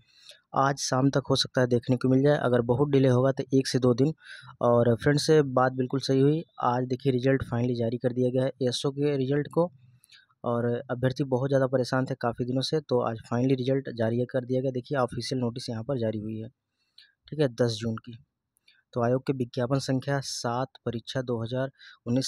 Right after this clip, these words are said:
सहायक सांख्यिकी अधिकारी एवं सहायक शोध अधिकारी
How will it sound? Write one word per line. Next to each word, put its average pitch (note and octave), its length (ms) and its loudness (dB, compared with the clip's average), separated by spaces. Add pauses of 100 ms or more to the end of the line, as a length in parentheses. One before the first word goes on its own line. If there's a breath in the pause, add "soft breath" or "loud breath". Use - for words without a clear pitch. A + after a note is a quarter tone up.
सहायक A#2+ 320 -4
सांख्यिकी A#2 420 -4
अधिकारी A2+ 380 -4
एवं - 600 -8
सहायक B2 440 -2
शोध - 560 -4 (320 soft breath)
अधिकारी A#2 460 -2